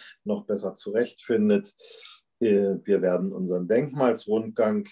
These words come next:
ein bisschen überarbeiten und etwas zukunftsfähiger machen, dass man also da vielleicht auch, äh, per Smartphone Informationen abrufen kann. Das sind so Dinge, die gerade, äh, in Planung sind.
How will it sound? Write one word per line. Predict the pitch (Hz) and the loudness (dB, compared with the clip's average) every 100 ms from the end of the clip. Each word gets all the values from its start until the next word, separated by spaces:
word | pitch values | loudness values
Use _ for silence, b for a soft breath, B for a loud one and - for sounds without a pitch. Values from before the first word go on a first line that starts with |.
| - | -6
ein | 107 101 | -4 -4
bisschen | 101 - - 101 104 | -4 -6 -8 -8 -4
überarbeiten | 101 95 - 127 120 113 110 110 | 0 0 2 6 6 4 -2 -10
und | 107 98 - | -10 -14 -12
etwas | - 98 92 - - | -10 -10 -10 -12 -2
zukunftsfähiger | 185 185 127 113 - 127 123 120 123 110 | 0 2 0 -2 -8 0 2 2 -2 -4
machen, | 110 107 107 | -6 -8 -8
dass | 101 - | -10 -8
man | 101 | -8
also | 92 98 | -6 -6
da | 92 90 | -8 -8
vielleicht | 92 92 - | -10 -10 -12
auch, | - - _ _ B B B B B | -18 -18 _ _ B B B B B
äh, | 101 95 90 - | 0 0 -2 -4
per | 95 | -6
Smartphone | - 127 120 - 113 104 | -2 0 0 2 2 2
Informationen | 107 104 107 98 - 104 101 | 0 -4 -2 -2 -2 -2 -2
abrufen | 101 - - 95 - 95 | -4 -12 -14 -12 -8 -8
kann. | - 95 95 98 B B B B B - | -6 -6 -6 -8 B B B B B 0
Das | 110 - | 0 2
sind | 127 - | 0 2
so | 107 98 98 - - | 6 8 6 2 -18
Dinge, | - 120 117 107 | -4 0 2 2
die | 101 101 98 92 | 0 -4 -4 -4
gerade, | - 92 95 98 92 92 - 95 92 180 - | -2 0 4 6 6 2 -4 -4 -2 -4 -6
äh, | |
in | 92 90 | -8 -8
Planung | - 98 98 92 82 | -2 0 0 0 -4
sind. | - 143 160 175 - | -2 2 2 2 -4